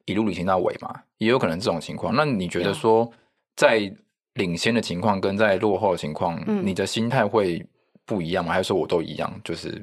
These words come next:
Speaker 1: 没有什么差这样？
Speaker 2: 我觉得，因为我们领先落后一定都会有不一样的战术。
Speaker 1: 嗯。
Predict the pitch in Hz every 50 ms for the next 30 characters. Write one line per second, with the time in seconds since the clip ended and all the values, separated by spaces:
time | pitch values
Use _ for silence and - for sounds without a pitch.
0 | 98 - - 82 82 87 90 90 - - - - - - - - - 85 - -
1 | - - - - - _ _ _ - - 190 - 233 254 262 262 254 240 - -
2 | - 247 277 285 277 220 190 190 190 180 160 - 208 202 202 208 202 214 202 170
3 | 160 143 185 190 180 190 180 175 185 175 151 147 143 143 - 185 180 175 165 151
4 | 147 143 - 170 160 156 147 - - 165 160 147 - - 107 98 -